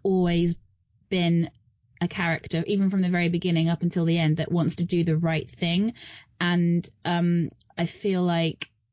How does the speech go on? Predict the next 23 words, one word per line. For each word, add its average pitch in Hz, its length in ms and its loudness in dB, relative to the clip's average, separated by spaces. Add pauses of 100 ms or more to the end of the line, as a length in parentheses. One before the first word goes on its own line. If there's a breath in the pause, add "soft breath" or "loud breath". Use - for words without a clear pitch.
(120)
she's 185 560 0 (340)
kind 208 300 0
of 196 200 0 (100)
been 175 440 2 (360)
this - 300 0 (200)
moral 180 380 2
compass 165 540 0
throughout 160 300 -4
the - 80 -4
show. 170 420 0 (760)
And, 175 300 0 (640 loud breath)
uh, 175 280 0
you 185 140 0
know, 165 160 2
we'll 180 300 0 (640)
cover 196 260 -2
this 180 180 -2
when 185 80 0
we 175 80 2
get 156 300 -4
to - 120 -4
the 165 120 -2
Arthur 170 440 0